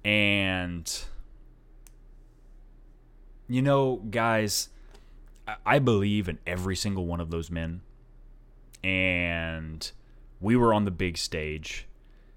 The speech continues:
and I realized that the, the best solution was, or the, the best choice was to kick a field goal. And I should have done that, but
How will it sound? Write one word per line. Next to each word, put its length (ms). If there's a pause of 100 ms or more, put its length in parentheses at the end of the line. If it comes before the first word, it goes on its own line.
(320)
and 220
I 80
realized 680
that 220
the, 320 (1500)
the 100
best 200
solution 460
was, 260
or 220
the, 280 (200)
the 100
best 240
choice 540 (440)
was 120
to 100
kick 180
a 40
field 240
goal. 220 (1300)
And 100
I 60
should 320
have 160
done 220
that, 260
but 160